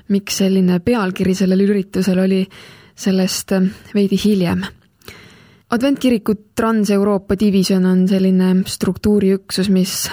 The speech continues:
suuremat osa Euroopast hõlmab ja selle peakorter Inglismaal asub.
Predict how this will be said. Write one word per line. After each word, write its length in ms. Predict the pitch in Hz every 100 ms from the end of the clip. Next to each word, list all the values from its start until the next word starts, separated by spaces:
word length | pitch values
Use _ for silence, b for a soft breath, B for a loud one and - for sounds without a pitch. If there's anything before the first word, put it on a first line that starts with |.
| -
suuremat 600 | - 208 202 180 185 -
osa 260 | 196 196 185 196 -
Euroopast 840 | 196 214 226 185 - 185 - -
hõlmab 540 | 233 226 190 180 180 185
ja 140 | 180
selle 220 | 196 190 180
peakorter 720 | 202 185 175 190 - - 202
Inglismaal 560 | 214 185 185 196 185
asub. 320 | 220 240 180